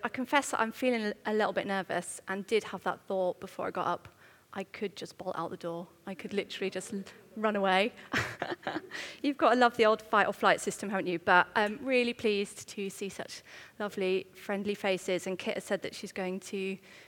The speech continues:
throw things at me and try to make me laugh. So, um, so that's all good. Um, okay, so we're gonna be carrying on, um, what we've been doing at Renewal, looking at the parables. And,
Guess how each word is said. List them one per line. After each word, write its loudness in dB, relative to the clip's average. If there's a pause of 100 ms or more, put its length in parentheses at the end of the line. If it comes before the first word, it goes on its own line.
throw 0
things -2
at 4
me 2
and 0 (220)
try 0
to -6
make -2
me 0
laugh. 4
So, 2
um, 2 (1500)
so 2
that's 4
all 0
good. 0 (460)
Um, 2 (100)
okay, 6
so 4
we're 4
gonna 2
be -2
carrying 0
on, 2
um, -2 (120)
what -2
we've -6
been -6
doing 2
at 0
Renewal, 2
looking -2
at -4
the -8
parables. -4 (320)
And, 0